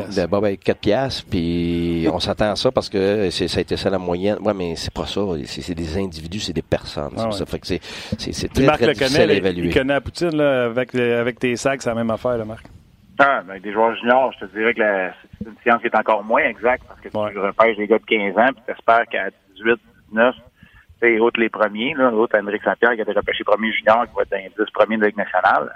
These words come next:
Speaker 3: À part ça, après ça, c'est exact. C'est un peu l'offense. Hey, euh, je vais te laisser avec une des meilleures acquisitions de l'histoire de R D S. On a eu un bon été à R D S, hein, honnêtement, là.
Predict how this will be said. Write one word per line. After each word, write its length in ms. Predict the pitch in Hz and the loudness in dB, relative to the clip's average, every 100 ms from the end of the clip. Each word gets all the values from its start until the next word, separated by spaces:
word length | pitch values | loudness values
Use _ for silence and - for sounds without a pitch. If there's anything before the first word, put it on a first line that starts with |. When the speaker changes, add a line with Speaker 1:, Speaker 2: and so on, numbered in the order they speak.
| 98 | -2
Speaker 3:
À 40 | |
part 200 | 101 98 - | 2 2 4
ça, 160 | 135 120 | 2 2
après 220 | 104 98 | -2 0
ça, 80 | 123 123 | 2 0
c'est 160 | 101 - _ - - - - - - - - - | -4 -12 _ -20 -20 -18 -14 -14 -14 -16 -2 2
exact. 300 | 127 147 - _ - | 4 4 0 _ 0
C'est 80 | 147 | 2
un 60 | |
peu 100 | 175 | 2
l'offense. 340 | 175 165 175 - 165 | -2 0 0 0 -2
Hey, 80 | 185 | 2
euh, 520 | 170 160 151 143 135 | 4 6 4 4 -2
je 100 | 135 | -4
vais 40 | |
te 80 | 139 | -2
laisser 180 | 131 - | -2 -2
avec 160 | - 139 | -4 0
une 120 | 151 | 2
des 100 | 135 | 4
meilleures 340 | 131 151 156 143 | 4 4 4 0
acquisitions 600 | - 117 113 - 139 131 | -4 -8 -8 0 2 4
de 140 | 101 98 | 2 0
l'histoire 320 | - - 110 | -2 4 6
de 80 | 104 | 6
R 120 | 98 | 2
D 80 | 101 | 2
S. 60 | 117 | 2
On 80 | 131 | 4
a 40 | |
eu 40 | 180 | 4
un 100 | 208 | 4
bon 180 | 226 208 | 2 0
été 200 | - - | -4 2
à 60 | 131 | 2
R 40 | 110 | 2
D 80 | 113 | 0
S, 140 | 156 - | 0 0
hein, 100 | 147 220 - | -4 -4 -2
honnêtement, 400 | 117 120 123 180 | 2 0 0 -2
là. 100 | 214 | -2